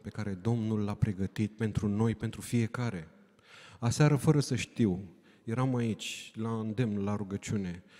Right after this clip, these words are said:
și am citit din Evrei doisprezece, de la versetul unu, și spune,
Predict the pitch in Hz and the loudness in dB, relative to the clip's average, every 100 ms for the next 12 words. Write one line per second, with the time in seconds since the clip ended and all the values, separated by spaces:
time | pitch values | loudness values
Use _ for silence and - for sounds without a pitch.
0 | - _ - - 120 113 110 110 107 - | -20 _ -10 -6 -4 -2 -2 -4 -6 -16
1 | _ _ _ _ _ _ _ _ _ _ | _ _ _ _ _ _ _ _ _ _
2 | _ _ - 113 113 - 123 113 113 107 | _ _ -10 -8 -8 -10 -10 -6 -6 -6
3 | 120 104 87 104 - 104 98 104 104 98 | -8 -12 -10 -10 -10 -12 -12 -8 -6 -8
4 | 85 _ _ 131 170 110 104 101 104 - | -10 _ _ -20 -10 -4 -2 -2 -2 -2
5 | 110 113 110 113 107 120 117 | 0 2 0 -2 -10 -6 -8